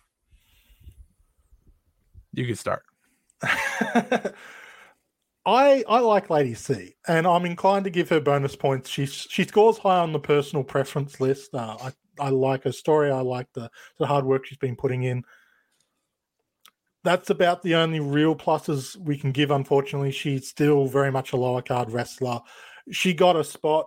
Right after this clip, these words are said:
Speaker 2: in the cage match, which is our match of the year. Um, I thought she did really well in that match too. Like, she had good sort of story involvement and did everything. But outside of that,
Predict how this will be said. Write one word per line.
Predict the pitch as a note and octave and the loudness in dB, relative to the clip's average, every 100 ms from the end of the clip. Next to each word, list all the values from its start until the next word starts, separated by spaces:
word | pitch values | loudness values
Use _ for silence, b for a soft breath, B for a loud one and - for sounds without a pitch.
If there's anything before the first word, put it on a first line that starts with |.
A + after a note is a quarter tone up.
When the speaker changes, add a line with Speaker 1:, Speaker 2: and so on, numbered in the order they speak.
| - | -4
Speaker 2:
in | D#3 C#3+ C#3 | -2 0 2
the | C3+ C3 C3 B2+ - | 2 0 -2 -4 -6
cage | D3+ D3 C#3+ D3 | -2 -2 -2 -2
match, | C#3+ C#3+ | -2 -2
which | C3+ - C3 | -6 -6 -6
is | A2+ - | -6 -6
our | C3 B2+ | -4 -4
match | B2+ - - | -4 -6 -12
of | - | -14
the | B2 | -12
year. | A#2+ D3+ E3+ E3+ D#3+ B B B | -4 0 2 2 0 B B B
Um, | A#2 B2+ A#2 A2 - _ _ _ _ - | 0 0 0 -4 -12 _ _ _ _ -6
I | F3+ | 0
thought | A3+ A#3 | 2 2
she | A3 | 2
did | F#3 D#3+ | 0 2
really | E3 | 2
well | C#3+ E3+ | 4 4
in | D#3+ | 4
that | C3+ - | 0 -4
match | B2 - - | -6 -8 -2
too. | C3+ B2+ | 0 2
Like, | A#2+ A2+ | -2 -6
she | - | -4
had | C3+ B2 A#2 | -2 -2 -2
good | B2 A2 | -2 -2
sort | - A#2 | -8 -8
of | |
story | - - A#2+ A#2 | -6 -4 -2 -2
involvement | A2+ A2+ A2+ A#2 A#2 A#2 | -4 -4 -6 -8 -12 -12
and | G2+ G2+ B B B | -16 -18 B B B
did | D3 | 2
everything. | C#3+ C#3+ C3+ B2+ | 2 2 -2 -2
But | D#3+ | 2
outside | F#3+ F3+ - E3+ E3 | 2 2 2 4 4
of | D3+ | 2
that, | D3+ D3 | 2 2